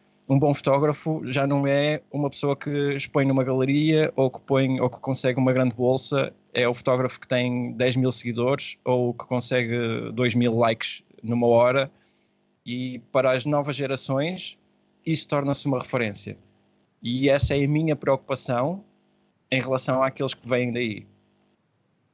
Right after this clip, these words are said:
E eu acho que as escolas não estão a ajudar muito. As galerias não estão a ajudar também porque continuam a apostar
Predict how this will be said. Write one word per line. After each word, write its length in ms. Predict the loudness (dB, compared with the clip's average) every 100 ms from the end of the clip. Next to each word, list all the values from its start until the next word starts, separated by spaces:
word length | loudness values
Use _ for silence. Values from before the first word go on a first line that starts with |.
| _ _ -10
E 340 | -6 -4 -4
eu 140 | 0
acho 200 | 0 0
que 100 | -6
as 80 | -8
escolas 380 | -4 0 0 0
não 200 | 0 0
estão 320 | 0 -2 0
a 60 | -2
ajudar 320 | -2 0 0
muito. 400 | -2 -6 -8 -20 _ _ _ _ _ -4
As 240 | 0 0
galerias 480 | 0 -2 0 0 0
não 160 | 2 2
estão 220 | 2 2
a 60 |
ajudar 420 | 2 0 0 0 -2
também 380 | -2 0 -2
porque 240 | -4 -10 -8
continuam 500 | -4 -2 0 0 2
a 60 | 0
apostar 500 | -2 -2 0 0